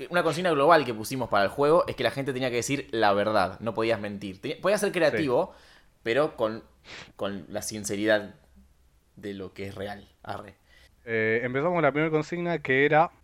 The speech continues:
Speaker 2: te
Speaker 1: Sí.
Speaker 2: quedás encerrado con la última persona que te mandó un WhatsApp.
Speaker 1: En el hipotético caso de que te
Speaker 2: Eh.
Speaker 1: quedes encerrado, o sea, tenés que vivir este toque de queda, esta cuarentena heavy metal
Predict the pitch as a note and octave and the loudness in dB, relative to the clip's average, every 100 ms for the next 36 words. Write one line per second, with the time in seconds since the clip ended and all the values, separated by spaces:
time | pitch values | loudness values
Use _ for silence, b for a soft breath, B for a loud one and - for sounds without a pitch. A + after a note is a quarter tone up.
0 | _ C3+ C3 D3 F3+ E3+ D#3 C3 C#3+ F3+ | _ -4 2 2 2 -4 0 2 6 6
1 | F3+ D#3 B2+ B2 E3+ F3+ D3+ B2+ A#2+ F3+ | 4 2 2 2 2 2 2 0 -2 -2
2 | F3 C3+ A#2+ A2+ A#2 C#3 C3+ A#2+ - F2 | 0 -2 -2 -4 -2 -2 0 -2 -4 -8
3 | _ _ b b - E3+ F#3 G3 G#3+ C4 | _ _ b b -6 -2 -2 0 0 0
4 | C4 A#3 C4 B3 F#3+ F3+ G#3+ B3+ A3+ - | 0 2 4 4 2 0 -2 -2 -4 -4
5 | F3+ G#3+ F#3+ E3+ F3 G#3 G#3 G3 G#3+ - | -4 -2 0 0 0 -2 -2 0 0 -2
6 | F3 F#3+ E3 F3+ F3+ E3 G3 F#3+ D#3+ C#3+ | -6 -4 -2 0 -2 0 0 2 2 2
7 | C#3 E3 E3+ E3 D#3 D#3+ E3+ F3+ | 0 -2 -2 -2 -2 -2 -2 -2